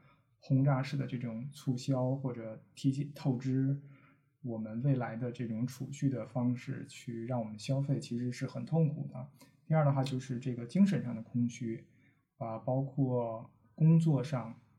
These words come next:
对于很多年轻人造成的这个心理和生理上的这种伤害。那发起人的话提出这样一个概念，就是我们的话呢，赚够二十五年的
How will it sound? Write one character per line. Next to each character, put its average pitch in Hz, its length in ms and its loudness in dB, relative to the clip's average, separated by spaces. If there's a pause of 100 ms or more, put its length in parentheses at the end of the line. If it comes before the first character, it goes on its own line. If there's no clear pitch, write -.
(180)
对 127 180 2
于 117 180 2
很 113 300 0
多 131 160 2
年 123 240 4
轻 139 300 4
人 113 420 -6 (220)
造 123 200 0
成 117 300 -4
的 120 160 -4
这 117 160 -14
个 - 160 -14
心 139 320 6
理 127 160 -2
和 113 340 -8
生 139 220 4
理 135 100 2
上 127 200 -2
的 117 80 -4
这 120 80 -6
种 113 160 -8
伤 151 240 2
害。 151 340 -2 (460)
那 127 420 2 (600)
发 143 120 4
起 143 140 2
人 117 160 -2
的 123 80 -4
话 127 140 0
提 - 120 -4
出 139 140 4
这 143 100 2
样 151 120 4
一 - 20 4
个 131 80 2
概 143 200 2
念， 123 140 0
就 123 140 -4
是 123 320 -6 (340)
我 120 80 -4
们 113 220 -2
的 147 140 6
话 139 100 4
呢， 127 160 2
赚 135 340 2
够 139 400 0 (380)
二 165 160 4
十 160 160 2
五 160 160 2
年 113 340 -2
的 123 280 -2